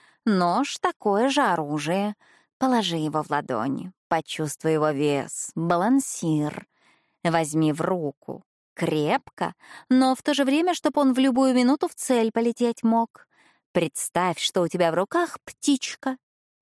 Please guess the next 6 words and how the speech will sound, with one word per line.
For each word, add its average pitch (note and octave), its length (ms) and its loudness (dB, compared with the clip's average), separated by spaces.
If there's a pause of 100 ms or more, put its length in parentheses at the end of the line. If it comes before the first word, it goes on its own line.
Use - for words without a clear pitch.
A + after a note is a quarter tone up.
(160)
Держи, E3 760 0
чтоб - 340 -2
и - 20 4
улететь A3 560 2
не A3+ 120 0
смогла, F3+ 580 0